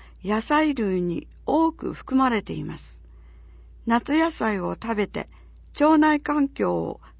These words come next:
整えましょう。食物繊維を豊富に含むオクラ。オクラにはペクチンという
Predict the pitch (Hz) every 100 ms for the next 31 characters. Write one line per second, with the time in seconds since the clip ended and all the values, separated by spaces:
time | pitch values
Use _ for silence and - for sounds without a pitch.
0 | - 208 269 277 285 285 262 254 247 214
1 | - - - _ _ - - _ - -
2 | _ _ _ _ _ _ _ _ - 262
3 | 269 311 320 320 302 302 285 269 214 180
4 | 180 - - _ - 277 311 311 285 269
5 | 269 262 - - 262 190 - - - -
6 | 175 175 - 220 220 214 - - - -
7 | - - - - - - - - - -
8 | 247 311 311 311 302 247 190 - - -
9 | 339 - - 240 226 202 180 180 196 196
10 | 175